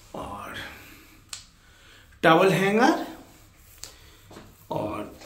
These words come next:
सेंट्रल एसी का वेंट और फायर हाइड्रेंट आउटलेट, शावर एनक्लोजर।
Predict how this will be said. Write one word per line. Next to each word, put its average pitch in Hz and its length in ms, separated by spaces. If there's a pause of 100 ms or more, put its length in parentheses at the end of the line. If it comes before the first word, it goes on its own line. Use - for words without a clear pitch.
सेंट्रल 170 420
एसी 214 380 (260)
का 165 380 (100)
वेंट 285 420 (1700)
और 110 560 (100)
फायर 151 260
हाइड्रेंट 160 580
आउटलेट, 156 540 (1300)
शावर 139 420
एनक्लोजर। 208 680